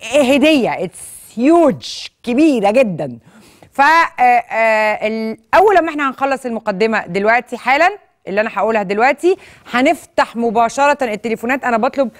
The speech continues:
من مخرجنا العظيم بس يحط التليفونات دلوقتي وأنا بتكلم الثواني دي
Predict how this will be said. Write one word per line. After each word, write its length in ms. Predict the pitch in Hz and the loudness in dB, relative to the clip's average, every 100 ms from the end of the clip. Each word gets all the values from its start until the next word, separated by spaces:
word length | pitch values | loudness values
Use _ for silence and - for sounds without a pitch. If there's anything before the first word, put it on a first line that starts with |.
| - - _ | -20 -20 _
من 200 | 226 262 | 0 0
مخرجنا 360 | 247 226 247 254 | 0 -2 -2 -2
العظيم 420 | 220 208 208 254 | 0 -2 0 -2
بس 200 | 254 - | -2 -4
يحط 400 | 226 254 247 - | -2 -2 -2 -4
التليفونات 960 | 208 196 185 170 214 196 202 214 240 247 | -2 -2 -4 -4 -2 -2 -2 -2 0 0
دلوقتي 480 | 190 214 240 240 233 | 0 2 0 0 0
وأنا 140 | 247 | 0
بتكلم 480 | 220 - 262 240 220 | -2 -2 -2 -2 -4
الثواني 920 | 202 196 190 175 - 214 233 277 277 | -4 -4 -6 -8 -2 2 2 2 0
دي 260 | 220 349 | 2 0